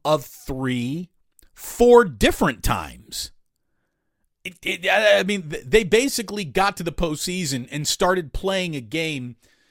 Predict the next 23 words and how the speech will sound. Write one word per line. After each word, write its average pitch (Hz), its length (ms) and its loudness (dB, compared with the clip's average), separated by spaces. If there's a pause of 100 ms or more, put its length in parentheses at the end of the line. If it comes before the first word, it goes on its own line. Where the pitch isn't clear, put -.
(360)
that 139 300 0
was 139 300 -4
unfamiliar 170 680 0
with 131 140 -4
how 156 180 -2
they 147 140 -4
played 147 300 -4
in 135 80 -6
the 131 80 -4
regular 127 480 -4
season, 98 480 -6
which 120 180 -8
is 123 100 -6
why 151 200 0
they 147 120 0
were 139 220 -2
an 127 160 -10
eight 185 220 -4
seed 165 200 -6
in 143 60 -8
the 139 80 -6
regular 123 480 -4
season, 110 500 -10